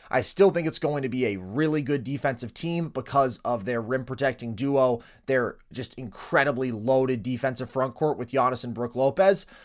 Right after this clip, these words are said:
But in terms of point of attack, you're gonna have Dame as a smaller guard. They don't have really quick options on the perimeter.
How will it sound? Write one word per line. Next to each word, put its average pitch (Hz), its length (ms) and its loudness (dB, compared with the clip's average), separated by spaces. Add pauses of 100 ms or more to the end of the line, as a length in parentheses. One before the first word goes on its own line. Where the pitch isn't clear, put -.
(260)
But 180 160 10
in 160 140 0
terms 220 420 2
of 196 140 -2
point 202 240 2
of 175 80 2
attack, 170 500 4
you're 147 80 -6
gonna 139 160 -4
have 123 260 -2
Dame 160 360 2
as 135 100 -6
a 139 60 -8
smaller 147 480 0
guard. 139 480 4 (240)
They 139 120 0
don't 175 300 4
have 147 400 2
really 147 640 -2 (680)
quick - 460 2 (100)
options 156 640 6
on 151 220 2
the 143 100 -2
perimeter. 147 680 0